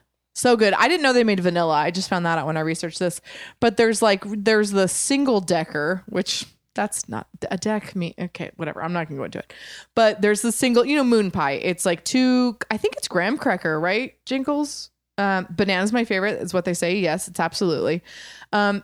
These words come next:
David, can you see my screen at all, or can you Google? No, you have, like, too much in front of you. I'm gonna bring up the photo, but moon pie, it's, it's, it's, it's, it's graham cracker, um, and then a big old chunk of just marshmallow, and then graham cracker, and then it's dipped in, like, chocolate.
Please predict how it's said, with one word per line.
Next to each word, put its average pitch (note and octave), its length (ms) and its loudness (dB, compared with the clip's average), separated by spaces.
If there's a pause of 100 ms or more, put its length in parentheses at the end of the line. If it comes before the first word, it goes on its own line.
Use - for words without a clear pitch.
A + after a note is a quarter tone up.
David, C4 280 0
can C#4 160 0
you E4 120 0
see F#4 220 -2
my F#4 160 0
screen C4 600 -2
at C#4 100 0
all, D#4 180 4
or A3 140 2
can B3+ 260 -2
you C4 160 2
Google? B3+ 600 0
No, F#3+ 140 -2
you G3+ 180 -2
have, B3 100 0
like, D#3+ 160 -4
too - 140 -6
much D#3+ 160 -6
in E3 80 -6
front D#3 160 -2
of D3 60 -2
you. D3 120 -2 (680)
I'm A3+ 100 2
gonna G#4+ 140 2
bring G#3+ 240 0
up G#3 120 -2
the G3 80 -2
photo, F3+ 340 2
but E3+ 220 -4 (360)
moon C#4+ 260 0
pie, B3+ 360 2
it's, - 420 -6
it's, F#3 220 -4
it's, F#3 220 -4
it's, C#3+ 280 -8
it's F3+ 180 -4
graham G#3+ 320 0
cracker, G3 800 -2
um, F3 300 -2
and F3 140 0
then E3+ 80 -2
a E3 60 -4
big F#3+ 220 -4
old F#3 200 -2
chunk F#3 260 -2
of E3 200 -4
just - 260 -4
marshmallow, G#3+ 880 -2 (480)
and F#3+ 100 0
then F3+ 140 -2
graham F3 340 -2
cracker, D#3+ 360 -4
and E3+ 200 -4
then E3 60 -2
it's D#3+ 200 -6
dipped - 240 -4
in, E3+ 120 -2
like, D3+ 180 -6
chocolate. - 540 -6